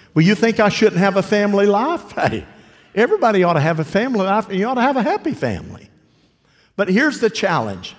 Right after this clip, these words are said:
To say, "I just don't wanna check in. I don't wanna do anything." Here's what I know.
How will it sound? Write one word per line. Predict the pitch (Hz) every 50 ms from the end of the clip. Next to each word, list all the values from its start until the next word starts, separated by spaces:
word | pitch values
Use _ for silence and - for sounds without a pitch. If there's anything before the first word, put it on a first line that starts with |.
| - _ _ _ _ _ _ _ _ _ _ _ -
To | 208 -
say, | - - 247 226 220
"I | 220 240 302
just | 294 254 220 190 - -
don't | 226 190 180 160
wanna | 180 175 175 156 135
check | - - - 175 151 143 -
in. | 160 143 123 110 92 85 71 - _ _ _ _ _ _ _ _ _ _ _ _ _ _ _ _
I | - 277
don't | 294 277 247
wanna | 233 220 214
do | 196 190 202 202 214
anything." | 208 196 175 139 - 131 107 90 90 92 95 - _ _ _
Here's | _ - 123 127 127
what | 156 160 165
I | 180 196
know. | 208 208 185 170 180 175